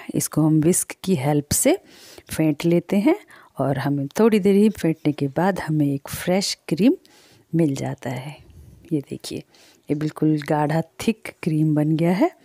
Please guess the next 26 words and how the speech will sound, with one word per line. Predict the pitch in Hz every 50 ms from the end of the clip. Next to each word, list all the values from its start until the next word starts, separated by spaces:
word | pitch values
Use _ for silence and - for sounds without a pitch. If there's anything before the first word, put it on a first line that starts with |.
| _ - - - - _ _ _ _ _ _ _ _ _ _ _ _ _ _ _ _ _ _ _ _ _ _ _ _ _ _ _ _ _ _ _ _ _ _ -
और | 143 139 135 -
इसी | - 160 - - 170 156
को | - 160 151
हम | 143 196 262 294 - -
यूज़ | 165 156 156 143 -
करने | - - 139 131 139 135 135
वाले | 135 131 131 131 135 -
हैं। | 131 123 123 135 139 - - _ _ _ _ _ - - - _ _ _ _ -
तो | 143 139 135 131 135 - _ _ - - -
है | - - 160
ना | 165 208 240
बिल्कुल | 233 208 202 202 - 285 302 339 359 - - - - - - - - - - _ _ _ _ - - _ _ _ _ -
घर | 156 165 156 151
में | 160 165 160
तैयार | - - 170 165 160 170 170 170 170 170 165
एकदम | - - 156 147 147 156 156 160 160 156 151 _ _ - - - - _ _ _ _ _ _ _ -
अच्छा | 165 156 - - - - 156
सा | 151 - - 160 160 156 - -
टेस्टी | - 170 165 - - - 165 160
सा | - - 170 165 160 - _ -
पार्टी | - 170 165 165 - - 175 165 170 160 160 - - - - - - - - - _ -
वाला | 160 160 160 160 156
वो | 160 170
सलाद | 170 - - - 151 147 156 165 165 170 165
जो | 156 147 165 160
हम | 143 165 160 160 160